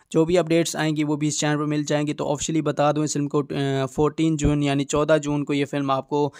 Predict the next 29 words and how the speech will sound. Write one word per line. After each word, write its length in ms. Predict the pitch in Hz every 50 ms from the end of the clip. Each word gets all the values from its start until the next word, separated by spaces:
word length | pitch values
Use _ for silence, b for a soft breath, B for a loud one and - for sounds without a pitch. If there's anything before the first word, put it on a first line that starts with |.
| B B B B 156
दो 60 | 160
हज़ार 140 | 156 165 160
चौबीस 460 | 160 - 160 151 151 156 156 - -
में 120 | 151 147
Netflix 520 | 143 139 143 139 - - - 151 147 - -
के 120 | 165 156
ऊपर 240 | 151 143 - 156 147
देखने 340 | 139 151 151 147 156 151 143
को 100 | 147 143
मिल 220 | 143 143 151 143
जाएगी, 320 | 147 151 147 147 143 147
जो 120 | 139 143 139
कि 120 | - 143
तेलुगु 340 | 135 - 143 147 156 156 160
लैंग्वेज 400 | 156 151 151 147 143 151 147 -
के 100 | - 147
अंदर 360 | 147 147 151 156 160 160 156
ओटीटी 340 | - 160 156 160 170 165 165
प्लेटफॉर्म 460 | 170 160 151 147 147 - 160 151 143
पर। 140 | 143 151 143
हिंदी 380 | 127 107 147 156 165 175 185 185
के 100 | 175 170
बारे 240 | 156 156 160 156 156
में 140 | 156 151 143
अभी 180 | 147 147 151
तक 160 | 143 151 147
कोई 180 | - 156 156 156
भी 140 | 151 156 156
ऑफिशियली 520 | 151 151 143 - - 160 151 156 151 143